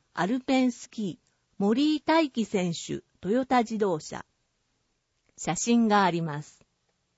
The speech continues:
村岡選手と森井選手の競技中の写真です。写真提供、森田直樹、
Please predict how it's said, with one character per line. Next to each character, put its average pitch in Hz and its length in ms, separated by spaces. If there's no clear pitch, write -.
村 262 320
岡 302 240
選 277 260
手 160 200
と 139 240
森 247 360
井 302 60
選 269 300
手 - 200
の 143 220
競 302 260
技 302 180
中 277 320
の 240 140
写 185 180
真 196 360
で 165 160
す。 - 200
写 220 180
真 285 300
提 240 320
供、 202 340
森 269 260
田 170 180
直 170 280
樹、 - 260